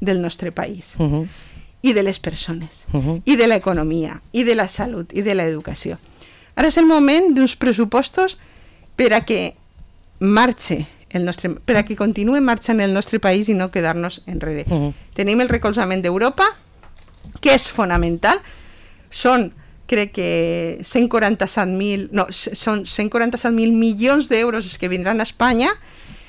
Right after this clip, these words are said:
Speaker 1: i setanta-quatre mil o setanta-vuit mil, no recorde bé la quantitat, és que no tindrem que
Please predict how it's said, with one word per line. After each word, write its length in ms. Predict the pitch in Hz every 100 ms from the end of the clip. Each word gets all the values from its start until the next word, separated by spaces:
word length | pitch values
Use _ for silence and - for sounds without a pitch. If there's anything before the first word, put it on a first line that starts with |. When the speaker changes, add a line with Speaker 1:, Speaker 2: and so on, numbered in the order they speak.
| - -
Speaker 1:
i 100 | 254
setanta-quatre 880 | - - 233 226 226 226 208 190 185
mil 240 | 214 359 403
o 60 | 277
setanta-vuit 720 | 233 190 190 175 175 165 170
mil, 220 | 220 320
no 80 | 220
recorde 360 | 196 180 175
bé 100 | 170
la 160 | 170 175
quantitat, 440 | 185 196 214 339 - - - - - -
és 140 | -
que 80 | -
no 120 | 269
tindrem 340 | 294 302 262 220
que 440 | 220 180 170 156